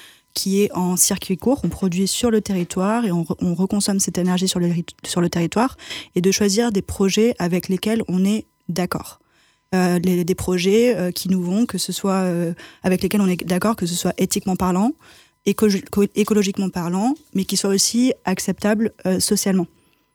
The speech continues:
En étant sociétaire, du coup, chez, chez nous, on peut vraiment choisir,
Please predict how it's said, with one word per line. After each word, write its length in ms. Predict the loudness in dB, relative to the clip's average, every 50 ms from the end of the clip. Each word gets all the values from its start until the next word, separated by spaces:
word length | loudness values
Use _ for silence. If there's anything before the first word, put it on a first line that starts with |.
| -12 -4 0
En 120 | 2 2
étant 280 | 2 2 2 2 2 2
sociétaire, 580 | 2 0 0 0 0 0 2 2 0 0 0
du 100 | -2 -4
coup, 160 | -2 -2 0
chez, 400 | 0 2 2 2 2 2 2 0
chez 180 | 0 0 0 2
nous, 180 | 4 4 4 2 -2 -8 -20 _ _ _ -6
on 80 | -6 0
peut 120 | 2 2
vraiment 320 | 2 2 2 2 2 0 0
choisir, 600 | 0 0 0 0 0 2 2 0 0 0 -4